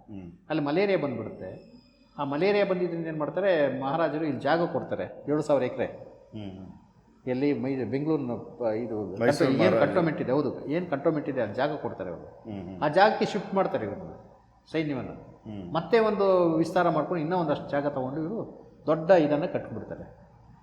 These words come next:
Speaker 2: ಆ ಸೈನ್ಯದ ಒಂದು ಜಾಗಗಳನ್ನೇ ಕಟ್ಕೊಳ್ತಾರೆ ಇವರು. ಆಗರ ಪ್ಲೈನ್ಸ್ ಅವೆಲ್ಲ ಕಟ್ಕೊಂಡು ಸ್ವಲ್ಪ
Speaker 1: ಹ್ಮ್.
Speaker 2: ದೊಡ್ಡದಾಗಿ ಮಿಲಿಟರಿ ಬೇಸ್ ಮಾಡ್ಕೊಳ್ತಾರೆ ಅವರು. ಯಾಕಂದ್ರೆ
Speaker 1: ಹ್ಮ್.
Speaker 2: ಮಿಲಿಟರಿ ಬೇಸ್ ಯಾಕೆ ಬೇಕಾಯ್ತು ಅಂದ್ರೆ ಅವ್ರಿಗೆ ಒಂದು ಆಯಕಟ್ಟಿನ ಜಾಗ ಬೇಕಾಗಿತ್ತು ಅವ್ರಿಗೆ.
Speaker 1: ಹ್ಮ್, ಹ್ಮ್.
Speaker 2: ಮೈಸೂರು ಏನು ಮಹಾರಾಜರು ಏನಾದ್ರು ನಿಸಿಕಿದ್ರೆ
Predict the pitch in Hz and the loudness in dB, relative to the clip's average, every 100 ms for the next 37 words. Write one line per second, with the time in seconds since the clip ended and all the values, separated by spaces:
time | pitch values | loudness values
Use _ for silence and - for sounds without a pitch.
0 | - 120 - 156 156 139 127 110 120 117 | -12 -6 -2 -2 0 -2 -2 -2 -2 -2
1 | 113 147 110 - 127 - 104 87 85 82 | -6 -6 -8 -8 -8 -6 -8 -8 -12 -14
2 | - - _ _ _ 120 120 127 - 117 | -18 -20 _ _ _ -6 -2 0 0 -6
3 | 113 117 117 120 110 - 104 131 98 - | -6 -6 -6 -6 -8 -10 -10 -8 -8 -12
4 | - 110 107 175 165 170 165 117 - - | -10 -6 -2 -2 0 0 0 -4 -10 -16
5 | - - _ 151 170 160 143 - 110 113 | -20 -20 _ -6 -2 0 0 -4 -8 -8
6 | 110 87 - 80 - - - 104 127 135 | -8 -10 -10 -14 -16 -20 -10 -6 -4 -4
7 | 135 147 147 143 135 143 139 131 131 127 | -6 -4 -4 -4 -6 -8 -8 -8 -8 -10
8 | 120 123 202 156 117 185 175 - _ _ | -10 -8 -8 -8 -8 -10 -14 -18 _ _
9 | _ 135 113 117 170 165 160 131 123 120 | _ -8 -4 -2 -2 -2 -4 -4 -4 -4
10 | 107 101 95 - 80 78 117 107 92 95 | -6 -8 -10 -10 -14 -12 -10 -8 -8 -14
11 | 85 107 135 139 151 139 127 120 127 127 | -16 -8 -8 -6 -4 -4 -4 -4 -2 -4
12 | 123 120 120 117 127 - - 147 | -6 -6 -6 -8 -10 -10 -6 -4